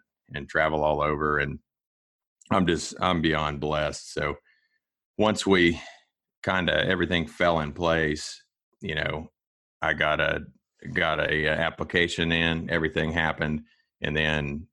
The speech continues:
you know, my interview process was two days after I was teaching at Wichita Hot, which is crazy 'cause H R sets up the interview time. So stuff just started falling together. And man, I just,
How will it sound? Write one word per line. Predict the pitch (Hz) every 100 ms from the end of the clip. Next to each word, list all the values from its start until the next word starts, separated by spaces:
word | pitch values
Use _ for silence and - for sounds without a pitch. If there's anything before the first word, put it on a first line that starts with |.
| _ _ -
you | 80
know, | 71
my | 76 82
interview | 82 80 76
process | 71 82 73 - -
was | 73
two | - 87
days | 76 73 76
after | 73 - 80
I |
was | 73 -
teaching | 78 78 76
at | -
Wichita | 73 - 71
Hot, | 69 73 69 -
which | 73 69
is | 76
crazy | - - 76 71 73
'cause | 69 -
H | 78 73
R | 76 71
sets | - 78 -
up | 71 -
the | 76
interview | 73 69 69
time. | 67 71 71 71
So | - 76 - _ _
stuff | - 110 98
just | 87 -
started | 80 -
falling | 76 76 71
together. | 73 76 76 73
And | 69 - _ _ _ _ _ _ -
man, | 76 76 76
I | 80
just, | 76 69 - -